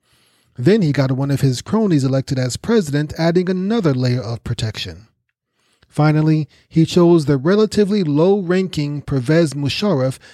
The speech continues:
as Army Chief of Staff, skipping over two more qualified generals. In nineteen ninety-eight, both India and Pakistan successfully tested nuclear weapons.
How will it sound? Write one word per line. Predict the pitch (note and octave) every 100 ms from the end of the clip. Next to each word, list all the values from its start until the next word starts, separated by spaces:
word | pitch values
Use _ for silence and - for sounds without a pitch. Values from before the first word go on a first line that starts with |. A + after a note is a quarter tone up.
| _
as | C#3+ C#3+ -
Army | F3 G3 G3+
Chief | G3 - F3+
of | F3+ D#3+
Staff, | - A#3 C3+ C3
skipping | - - G3+ - D#3+
over | D3 C3+ C3
two | - F#3+ G#3 F#3+
more | F3+ G3 C#3
qualified | - F#3 E3 C#3 - A#2 B2+
generals. | C3 D#3 A#2 G#2+ G2 - - - _ _ _ _ _ _ _ _ _ _ _ _ _ _ _ _
In | D#3+ D#3+
nineteen | F3 G#3 G#3 A3
ninety-eight, | G3+ A3 A3 D#3+ C3+ D3 - _ -
both | D3+ D3+ -
India | F#3+ G3+ G3+ F#3+ F3
and | F3 F3+ G#3
Pakistan | - G3+ F#3+ F#3 D#3+ D3 D3
successfully | C#3+ C3+ - F#3+ - G3 G3
tested | - F#3 E3+ C#3 B2
nuclear | D3+ D#3+ C#3 C3+
weapons. | D3 D#3+ C#3 G#2 F#2 - -